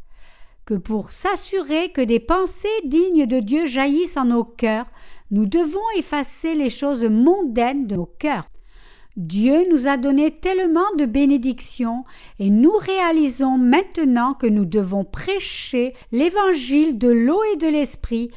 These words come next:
aux gens du monde entier pendant le reste de nos jours. Nous ne baisserons donc pas nos gardes et concentrerons notre attention sur sa volonté.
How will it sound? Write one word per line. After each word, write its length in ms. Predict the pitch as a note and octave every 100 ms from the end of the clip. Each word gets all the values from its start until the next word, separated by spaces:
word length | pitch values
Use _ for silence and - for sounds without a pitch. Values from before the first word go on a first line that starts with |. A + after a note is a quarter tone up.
| -
aux 200 | A#3 B3
gens 320 | A#3 A3 C#4+
du 160 | D4+ G#3+
monde 260 | G3+ G#3 G3
entier 560 | G#3 G#3 - A#3 C4
pendant 320 | D4 A#3+ G#3+
le 180 | G#3 A#3+
reste 400 | F4 F4 F#4 -
de 160 | G#3+ F#3+
nos 300 | G#3 D4 G#4
jours. 460 | - G3+ D#3+ - - - - - - - - G#3
Nous 160 | G#3+
ne 180 | G#3+ G#3
baisserons 760 | E3+ D4 G4 - G4 E4 F4
donc 440 | D#4 B3+ C#4+ C#4 -
pas 200 | A#3 A3+
nos 320 | A3 C4 F4+
gardes 540 | A#3 G#3+ G3 G#3 A#3 B3+ - - -
et 180 | G3+ G3
concentrerons 960 | - G#4 G#4+ G#4 F#4+ F#4+ F4+ C4+ C#4
notre 400 | D4 A#3 G#3+ -
attention 680 | F#4 - G#4 F4 - - C4+
sur 200 | D4 A3+
sa 180 | - G3+
volonté. 800 | F#3 A#3+ D#4 E4+ D#4+ G#3+ D#3+